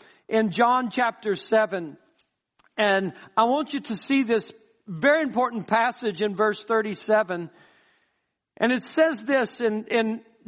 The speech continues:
John seven thirty-seven. "In the last day, the great day of the feast, Jesus stood and cried, saying,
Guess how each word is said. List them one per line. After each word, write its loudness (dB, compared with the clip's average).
John 2
seven -2
thirty-seven. 0
"In 4
the 4
last 0
day, 0
the 0
great 0
day 0
of -2
the 0
feast, -6
Jesus -2
stood 0
and -4
cried, 0
saying, -2